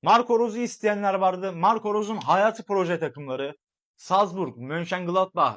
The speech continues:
Dortmund, Leipzig, bunların hepsi bir proje takımı. Eylül'ün başında şu durumdaki bir Fenerbahçe'ye gelmesi imkansızdı. Ne olursa olsun İsmail Kartal'ı, Aykut Kocaman'ı vesaire başkasını sevebilir insanlar. Ama Fenerbahçe'nin başındayken Fenerbahçeli adamın yapması gereken hocasına destek vermektir.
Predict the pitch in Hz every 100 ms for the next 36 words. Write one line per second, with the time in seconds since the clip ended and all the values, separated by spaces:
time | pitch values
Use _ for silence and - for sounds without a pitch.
0 | - 135 185 190 160 127 113 143 185 185
1 | 139 143 208 226 226 254 247 180 180 170
2 | 165 151 127 120 107 85 _ _ - 190
3 | 220 220 208 202 202 196 170 - 214 202
4 | 202 190 190 180 175 180 185 175 165 175
5 | 170 170 165 - 147 147 160 160 185 139
6 | 131 165 _ _ _ _ - 175 240 220
7 | 196 - 185 170 139 123 160 180 180 180
8 | 175 165 165 160 147 156 170 - 151 160
9 | 151 139 143 151 175 143 147 156 156 180
10 | 170 156 143 147 160 147 113 107 101 87
11 | _ _ _ - 190 220 202 220 196 151
12 | 156 151 151 156 185 175 156 143 170 185
13 | 165 135 147 147 151 151 156 - 143 156
14 | 139 123 190 147 156 135 165 160 131 -
15 | 147 127 107 98 87 90